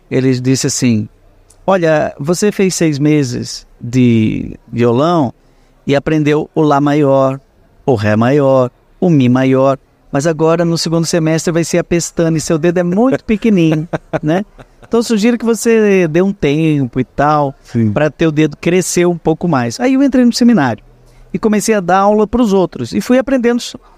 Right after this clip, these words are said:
Speaker 1: sozinho, depois aprendi violão clássico, né?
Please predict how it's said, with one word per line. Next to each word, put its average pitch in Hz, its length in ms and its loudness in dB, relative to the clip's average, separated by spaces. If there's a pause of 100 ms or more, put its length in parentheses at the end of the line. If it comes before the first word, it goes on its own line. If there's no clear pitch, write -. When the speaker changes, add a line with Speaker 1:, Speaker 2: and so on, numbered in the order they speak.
Speaker 1:
sozinho, 185 480 0
depois 135 240 0
aprendi 135 280 0
violão 160 300 0
clássico, 185 640 -2 (480)
né? 180 240 -2